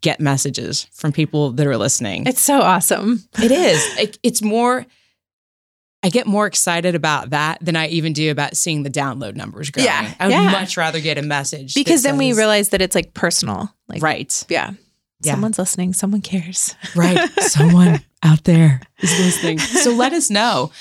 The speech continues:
Speaker 1: Let us know how you've worked through a plateau. Let us know what you wanna hear on future podcasts.
Speaker 2: Yes.
Speaker 1: If you have any recommendations for future guests, we're always looking for that too. And you can also find us on Facebook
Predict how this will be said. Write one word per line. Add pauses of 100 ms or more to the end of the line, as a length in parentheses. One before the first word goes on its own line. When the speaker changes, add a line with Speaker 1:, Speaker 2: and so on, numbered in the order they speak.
(160)
Speaker 1:
Let
us
know
how
you've
worked
through
a
plateau.
Let
us
know
what
you
wanna
hear
on
future
podcasts.
Speaker 2:
Yes.
Speaker 1:
If
you
have
any
recommendations
for
future
guests, (200)
we're
always
looking
for
that
too. (840)
And
you
can
also
find
us
on
Facebook